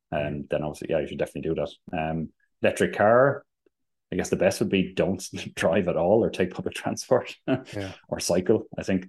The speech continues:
Speaker 1: is, like, much better than having an electric car. It, obviously, if you have to drive, then it, then it is much better to have an electric car than a,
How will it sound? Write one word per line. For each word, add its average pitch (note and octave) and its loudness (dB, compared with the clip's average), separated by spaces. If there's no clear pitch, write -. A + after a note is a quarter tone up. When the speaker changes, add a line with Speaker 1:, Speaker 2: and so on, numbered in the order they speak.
Speaker 1:
is, E2+ -2
like, D#2 -4
much E2+ -4
better F2 2
than D#2+ -2
having E2 -2
an D#2+ -6
electric D#2+ -4
car. E2+ 4
It, D2+ -2
obviously, E2 -4
if - -6
you F#2+ 0
have - -2
to - 0
drive, E2 2
then E2+ 0
it, D2+ -10
then D2 -4
it C#2+ -6
is D2 -8
much D#2 -6
better D2 -4
to - -8
have D#2 -6
an D2+ -8
electric D#2 -8
car D2 -2
than C#2+ -6
a, D2 -8